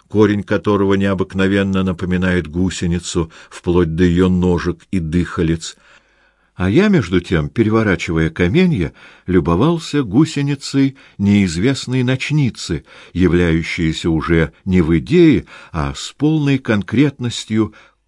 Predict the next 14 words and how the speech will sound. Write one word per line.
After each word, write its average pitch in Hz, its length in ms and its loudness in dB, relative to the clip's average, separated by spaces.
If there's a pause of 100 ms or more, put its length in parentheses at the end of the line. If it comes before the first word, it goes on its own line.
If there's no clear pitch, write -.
копией 90 800 2
этого 85 480 -2
корня, 76 580 -4 (240)
так 85 220 -4
что - 240 -4
было 87 260 0
не 85 160 -2
совсем 92 480 -4
ясно, 92 480 -4
кто 87 280 -4
кому 92 300 -4
подражает 95 800 -2 (300)
и 67 140 -12
зачем. 90 720 -6